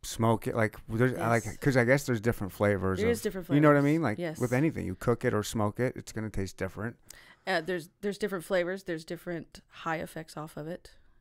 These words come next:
Speaker 2: It's got, it, it, there's so many differences between the plants and what they do
Speaker 1: Mm-hmm.
Speaker 2: that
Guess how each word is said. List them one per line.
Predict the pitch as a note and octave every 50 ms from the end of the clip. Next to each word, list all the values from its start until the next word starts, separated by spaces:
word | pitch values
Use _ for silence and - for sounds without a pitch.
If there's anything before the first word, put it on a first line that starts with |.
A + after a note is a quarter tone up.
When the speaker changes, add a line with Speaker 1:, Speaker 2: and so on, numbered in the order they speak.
| _ -
Speaker 2:
It's | - D3 - -
got, | - A2+ G#2 G2 - _ - - - - - - - - - - -
it, | - - - -
it, | - - - - - - - - - - -
there's | A3+ A#3+
so | - - F#4
many | F4+ D#4 A#3+
differences | F#3 F#3 A3+ - - F3 D#3 - E3+ D#3+
between | - F3+ - - F#3+ F3
the | F3
plants | - E3+ E3 G#3 C#4 D#4 - - - - -
and | - F3+ E3
what | E3+ E3+ -
they | E3+
do | D#3+ D#3+ F3 A3+ C#4+ D4+ - - - - _ _ _ _ _ _ _ _ _ _ _ -
Speaker 1:
Mm-hmm. | A#2 A#2 A2+
Speaker 2:
that | E3+ E3+ E3 D#3+ A2